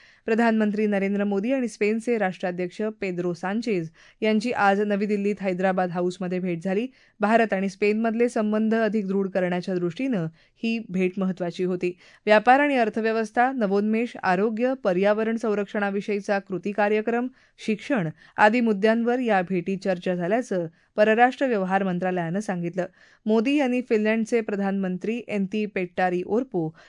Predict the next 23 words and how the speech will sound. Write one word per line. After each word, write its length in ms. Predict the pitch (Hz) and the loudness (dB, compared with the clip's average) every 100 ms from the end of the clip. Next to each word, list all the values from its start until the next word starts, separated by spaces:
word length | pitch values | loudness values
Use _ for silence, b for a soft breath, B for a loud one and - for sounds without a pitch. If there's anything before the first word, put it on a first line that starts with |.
| - | -2
यांच्याशीही 600 | 214 214 254 240 214 208 | 2 2 0 -2 -2 -2
चर्चा 340 | 202 165 175 | -4 -6 -6
केली. 260 | 175 190 175 b b - | -6 -6 -6 b b -2
एआय 240 | 208 226 | 4 4
संशोधन 480 | 233 254 240 262 262 | 4 0 2 2 2
आणि 140 | 294 247 | 0 0
नवोन्मेष 540 | 196 196 208 214 262 240 | 0 2 0 0 -2 -4
तसंच 240 | 202 190 | -2 -4
द्विपक्षीय 540 | 175 233 226 214 220 | -4 -4 -4 -4 -4
संबंध 460 | 202 190 185 190 190 | -4 -2 -2 -2 -2
बळकट 460 | 185 180 175 180 170 | -2 -2 -2 -4 -4
करण्यासाठी 760 | 170 165 170 165 170 202 247 262 b _ | -4 -4 -4 -4 -6 -4 -6 -8 b _
भारतीय 400 | 214 226 247 294 | 2 4 4 2
प्रतिभेचा 580 | 269 220 220 214 208 208 | 2 0 2 0 2 -2
कसा 320 | 208 196 269 | -2 -2 0
उपयोग 420 | 294 220 185 170 | 0 -2 -2 -2
होईल 260 | 160 175 240 b b - | -2 -2 -2 b b 0
यावर 300 | 202 214 240 | 4 6 4
दोन्ही 260 | 220 208 311 | 4 4 4
नेत्यांनी 400 | 262 185 170 214 | 0 -2 -4 -2
चर्चा 360 | 220 180 175 | -2 -2 -4
केली. 260 | 175 180 175 b b _ | -4 -4 -6 b b _
भारत 280 | 220 233 | 4 6